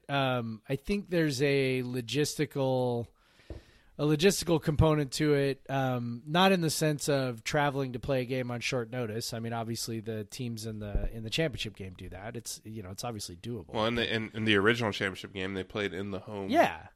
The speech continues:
Speaker 2: stadium
Speaker 1: which is what
Speaker 2: for, like,
Speaker 1: they
Speaker 2: four years. They played
Speaker 1: still
Speaker 2: in the
Speaker 1: should be
Speaker 2: home.
Speaker 1: doing, but
Speaker 2: Yeah, which
Speaker 1: that's
Speaker 2: is way
Speaker 1: neither
Speaker 2: better.
Speaker 1: here nor there.
Speaker 2: Right.
Speaker 1: Um, but I, I, I think the other piece, though, is, like, you know, the championship weekend on the television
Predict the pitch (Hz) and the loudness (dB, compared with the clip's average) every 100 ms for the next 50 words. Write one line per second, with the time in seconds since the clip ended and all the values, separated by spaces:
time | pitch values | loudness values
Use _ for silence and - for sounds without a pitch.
0 | _ - - 135 127 117 147 95 92 85 | _ -14 -2 0 0 0 -2 -2 -4 -6
1 | - - 107 95 101 127 - 95 131 151 | -14 -8 -4 -2 -2 -2 -6 -10 -4 0
2 | 156 - 104 101 82 78 82 104 110 95 | 0 -2 -8 -14 -14 -16 -16 -16 -14 -14
3 | 85 95 87 90 _ - 92 95 101 101 | -10 -10 -10 -12 _ -18 -16 -12 -12 -12
4 | 95 85 90 90 87 82 87 90 - - | -14 -14 -16 -16 -16 -14 -14 -14 -18 -20
5 | - - - - 139 139 135 131 131 120 | -20 -20 -16 -4 0 2 2 2 0 -4
6 | 123 - _ _ _ - 165 147 - 147 | -10 -16 _ _ _ 6 8 6 0 -2
7 | 160 - 151 151 123 _ _ - 151 175 | 0 2 2 2 0 _ _ -4 0 0
8 | 151 135 156 160 143 143 123 139 131 127 | 0 2 4 4 2 0 -2 0 2 0
9 | 123 120 110 - 131 127 123 113 120 - | -2 -2 -4 -10 -10 -6 -4 -6 -10 -4
10 | 127 180 175 156 - 147 120 135 147 131 | 2 4 4 2 2 0 0 -2 0 0
11 | 123 120 110 160 233 156 139 123 131 123 | 0 -4 -2 4 4 6 4 2 -2 -4